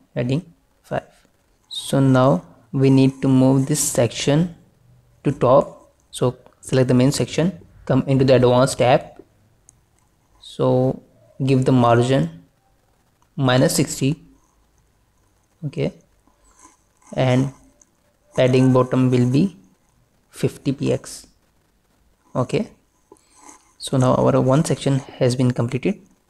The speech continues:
So now we will move towards the next section, which is all you need section. So now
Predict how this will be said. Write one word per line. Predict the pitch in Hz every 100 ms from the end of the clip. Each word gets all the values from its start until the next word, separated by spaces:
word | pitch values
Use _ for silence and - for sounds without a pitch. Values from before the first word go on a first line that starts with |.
| _ _ _ _ _ - _
So | - 160
now | 127 127
we | 127
will | 127 127
move | 127 147 -
towards | 135 131 131 - _
the | 147
next | 120 127 -
section, | - - 143 160 - _ _ _ _
which | - 139 - - 170 _ _ _ _ -
is | 135 170 - - _ 135
all | 131
you | 127
need | 131 151
section. | - 147 - 131 156 180 - _ _ _ _ _ _ _ _
So | - 143
now | 131 127 131 151